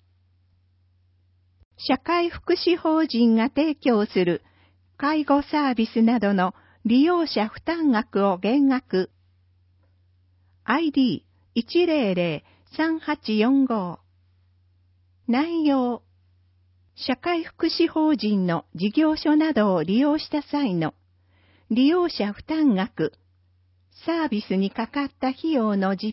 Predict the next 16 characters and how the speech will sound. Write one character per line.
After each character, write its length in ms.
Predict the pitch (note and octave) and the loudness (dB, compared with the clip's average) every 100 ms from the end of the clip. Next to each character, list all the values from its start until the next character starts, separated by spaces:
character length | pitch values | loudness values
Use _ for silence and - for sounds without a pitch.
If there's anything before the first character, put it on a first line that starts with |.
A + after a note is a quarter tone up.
| - | -8
パ 80 | D4+ | -8
ー 140 | D4 D4 | -8 -6
セ 200 | C4 A#3+ | -2 -2
ン 80 | |
ト、 240 | - D3 - _ _ _ _ _ _ _ _ | -2 -6 -8 _ _ _ _ _ _ _ _
食 380 | - A#3+ - C#4 | -6 -6 -2 -4
費、 280 | - B3 B3+ _ _ - | -2 -4 -4 _ _ -2
居 180 | B3 B3+ | 0 2
住 240 | E4 B3 | 2 0
費、 280 | - D3+ - _ _ _ - | -2 -8 -10 _ _ _ -8
滞 220 | B3+ B3 | -4 -2
在 200 | A3 F#3+ | -2 -4
費、 260 | D#3 - - _ _ _ _ _ | -6 -10 -12 _ _ _ _ _
お 100 | A3 | 0
よ 180 | A#3+ B3 | 2 2
び 180 | G3+ G#3+ | 0 -6